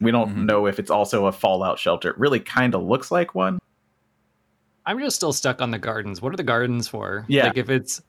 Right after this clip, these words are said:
Speaker 3: like, are those just, like, carbon sink pumpkins? That's what they
Speaker 1: Right.
Speaker 3: are? Like, that's just
Speaker 1: <laughs>
Speaker 3: environmental control? That's it? Like, do
Speaker 1: It's
Speaker 3: they
Speaker 1: gotta be.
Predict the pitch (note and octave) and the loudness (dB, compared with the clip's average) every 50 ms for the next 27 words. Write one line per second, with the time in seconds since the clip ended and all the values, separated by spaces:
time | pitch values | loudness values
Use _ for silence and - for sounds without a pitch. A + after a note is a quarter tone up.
0 | _ _ - C#3+ C3+ B2+ - - C#3+ C3+ B2 C#3+ D3+ D#3 C#3 C3+ C3 C#3 D#3+ C#3+ | _ _ -2 -2 -2 -2 -2 -2 -2 0 2 2 2 2 2 0 0 0 0 -2
1 | - - - D#3+ C3+ D3 C3+ B2+ - - - _ _ _ _ _ _ _ _ _ | -2 -2 0 0 2 2 0 -2 -4 -10 -20 _ _ _ _ _ _ _ _ _
2 | _ _ _ _ _ _ _ _ - - C3 B2+ C3+ B2+ D3 D3 D#3 D#3+ C#3 - | _ _ _ _ _ _ _ _ -2 0 2 2 2 2 2 2 2 2 2 2
3 | - D#3 D#3+ C#3 - - - D#3 E3 E3 - F#3+ F#3+ G#3 G#3 G#3 - - - - | 2 2 2 0 -4 -4 -4 -4 -2 0 0 0 0 0 0 -2 -2 -4 -4 -2
4 | C3 C3+ C3+ C3+ D#3+ F#3 F#3+ D#3 - F3 F#3 G3+ G3 G3 F#3+ D3+ C#3 C#3+ D#3+ D3+ | -2 -2 0 2 4 6 6 6 4 4 0 0 -2 -2 -2 -2 0 0 0 0
5 | B2+ C3 D#3 C#3 D3 D3+ D3+ C#3+ C#3 C#3 C#3+ C#3+ C#3+ C#3+ C#3+ D3 D3+ D3+ D3+ D3+ | 0 -2 -2 -2 0 0 0 2 2 4 2 2 2 0 0 0 0 0 0 -2
6 | C#3+ C3 C#3 C#3 C#3+ D3+ F3 G3 G3 F#3 D#3 C3 C3 C3 D#3+ E3 F#3 F3+ - - | -2 0 0 0 2 2 0 0 -2 -2 -2 -4 -2 -2 -2 -2 -2 -4 -8 -12
7 | C#3 D#3 E3 D3 C#3 B2+ C3+ C3+ C3+ D3 C#3+ E3 G3 G#3 F#3 E3 | -12 -12 -12 -8 -4 -4 -2 0 2 4 4 4 2 0 -4 -8